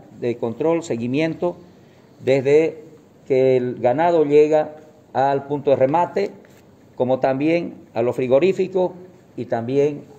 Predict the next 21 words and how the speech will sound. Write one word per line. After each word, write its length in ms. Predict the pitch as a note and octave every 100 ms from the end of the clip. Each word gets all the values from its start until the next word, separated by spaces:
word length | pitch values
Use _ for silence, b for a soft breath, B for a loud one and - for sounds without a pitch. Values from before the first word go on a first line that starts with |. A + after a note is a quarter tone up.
| -
al 160 | G2+
punto 280 | - C3 C3
final, 400 | B2+ A2+ B2+ -
que 140 | A#2 A2
es 60 |
la 100 | A2
comercialización. 1000 | - G#2 G2+ G2+ G2 G2 A2+ - D#3+ E3 - B B
Lo 140 | B2
segundo 560 | C3+ F#3+ C4 A#3 G3+ G3+
que 120 | C#3+
estamos 340 | C3+ D3 E3+
viendo 440 | D#3+ D#3 D#3 D#3+ - - - B B B B C3+
es 140 | C#3+
que 400 | F3 E3+ F3 - - - - _ _ - - - - -
los 200 | D3 C#3+
costos 400 | - A#3 A#3 D3+
que 100 | C#3
se 120 | C3+
tienen 460 | D#3 F3+ C#3 B2 G2+ - - - - -
en 240 | A#2 A2+
producción, 640 | - B2 B2+ B2 F3 F3+